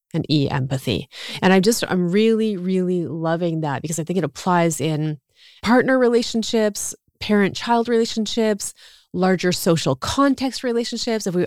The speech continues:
all just follow that model, it's like, "Okay, I'm gonna get up today and I'm going to attune myself to the world and to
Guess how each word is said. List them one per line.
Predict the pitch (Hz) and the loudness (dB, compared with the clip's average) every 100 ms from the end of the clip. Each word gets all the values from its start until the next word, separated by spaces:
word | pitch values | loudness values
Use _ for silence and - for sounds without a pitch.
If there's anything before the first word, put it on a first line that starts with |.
| - | 2
all | 208 247 | 2 2
just | 247 - | 2 -2
follow | - 175 196 196 | 0 0 2 0
that | 170 - | 0 -4
model, | 143 170 220 | -4 -2 0
it's | |
like, | 180 160 | -2 -2
"Okay, | 185 | -2
I'm | 170 | 0
gonna | 165 156 | 2 2
get | 175 | 2
up | 226 | 0
today | - 277 208 185 185 - _ - - | 0 2 2 2 0 -4 _ -16 -4
and | 170 | 0
I'm | 175 | 2
going | 180 180 | 4 2
to | - - | 0 -2
attune | 190 - - 240 247 | -6 -6 2 4 4
myself | 214 156 147 - 135 123 139 - - _ - | 2 -2 -4 -4 -2 -2 -4 -12 -16 _ -6
to | - 214 208 202 196 - | 2 4 4 2 -2 -4
the | 190 190 | 0 2
world | 165 175 202 - - | 2 0 0 -2 -6
and | 170 - | -6 -4
to | - | -4